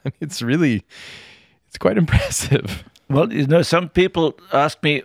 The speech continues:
Speaker 2: uh, "When have you retired?" I said, "I have not retired." They cannot believe it. I mean, they think I'm a bonsai professional and, and I'm now s-, uh, selling off my, my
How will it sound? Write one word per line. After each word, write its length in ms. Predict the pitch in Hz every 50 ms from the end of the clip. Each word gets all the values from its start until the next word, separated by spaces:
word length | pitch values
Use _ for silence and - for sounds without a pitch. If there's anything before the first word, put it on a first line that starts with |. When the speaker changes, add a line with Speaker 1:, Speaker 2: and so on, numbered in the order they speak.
| - -
Speaker 2:
uh, 180 | 135 139 131 95
"When 1120 | - - - 101 - - - 480 - - - - 101 104 107 - - 123 135 185 202 202
have 280 | 180 175 170 170 131 135
you 240 | 143 165 160 147
retired?" 640 | 143 143 151 135 - - 190 196 156 98 - - - _ - -
I 40 | 104
said, 180 | 87 120 - - _ _
"I 140 | 110 123 143
have 180 | 165 175 156
not 220 | 160 135 - - -
retired." 460 | 175 170 - - 82 65 78 - - - - - - - - - - - _ -
They 100 | 190 -
cannot 320 | - 190 208 180 - -
believe 320 | 156 151 202 262 247 190
it. 180 | 120 92 - - _ _ _ _ _ - - - _ _ _ _ _ _
I 40 | 123
mean, 160 | 127 127 120
they 120 | 113 139 131
think 280 | - - 147 165 -
I'm 180 | 117 110 110 110
a 60 | 104
bonsai 380 | 82 95 107 120 139 120 135 117
professional 640 | - 120 107 - 117 110 120 - - 139 139 131 120
and, 200 | 107 110 110 104 - - - - - - _
and 160 | - 110 110
I'm 240 | 110 107 113 113 117
now 260 | 113 113 113 113 117
s-, 260 | 110 98 - - - -
uh, 80 | - 113
selling 380 | - - 131 123 120 120 113 113
off 300 | 113 120 - - - 135
my, 500 | 123 117 110 110 107 104 101 98 - -
my 460 | - 104 104 104 104 101 98 92 76